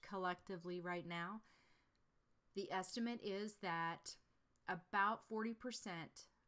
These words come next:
of our personality comes from our genetic makeup, and the rest of it comes from social, physical, and cultural environmental factors.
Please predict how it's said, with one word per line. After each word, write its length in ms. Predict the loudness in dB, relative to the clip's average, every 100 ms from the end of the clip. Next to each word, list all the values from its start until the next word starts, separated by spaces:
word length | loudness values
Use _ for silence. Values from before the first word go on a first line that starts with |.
| -6
of 120 | -2
our 120 | -2
personality 720 | -2 -2 -2 -2 -2 -2 -4 -6
comes 360 | -4 -4 -4 -6
from 380 | -4 -4 -2 -4 -4
our 160 | -4 -4
genetic 480 | -4 -4 -4 -6
makeup, 440 | -6 -6 -4 -4 -6 -12 -20 -20 _ _ _
and 180 | -6 -4
the 80 | -4
rest 300 | -4 -4 -4
of 100 | -6
it 140 | -6
comes 320 | -6 -8 -8 -8
from 180 | -8
social, 720 | -6 -4 -4 -4 -4 -2 -4 -8 -6
physical, 680 | -4 -4 -6 -8 -6 -8 -8
and 400 | -6 -6 -6 -8
cultural 540 | -8 -10 -10 -10 -10
environmental 480 | -8 -6 -6 -8 -8 -6
factors. 680 | -6 -6 -10 -16 -14 -14